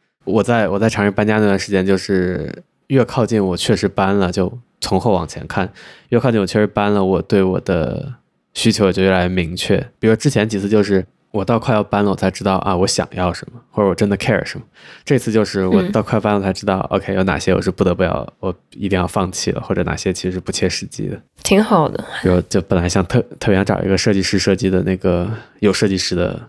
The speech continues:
Speaker 1: 设计的房子，然后最后还是放弃了，以及能养猫。Anyway。
Speaker 2: 全日本都找不到。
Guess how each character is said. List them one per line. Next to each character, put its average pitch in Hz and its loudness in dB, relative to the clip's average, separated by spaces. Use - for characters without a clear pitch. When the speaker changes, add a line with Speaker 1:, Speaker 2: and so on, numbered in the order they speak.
Speaker 1:
设 - -2
计 90 -2
的 98 -4
房 - -10
子， 117 -16
然 - -14
后 113 -16
最 - -2
后 - -8
还 - -10
是 - -16
放 - -4
弃 - -14
了， - -10
以 104 0
及 95 2
能 98 2
养 90 0
猫。 92 -4
Anyway。 123 -4
Speaker 2:
全 165 2
日 185 4
本 160 2
都 - -2
找 - 2
不 - -10
到。 - 0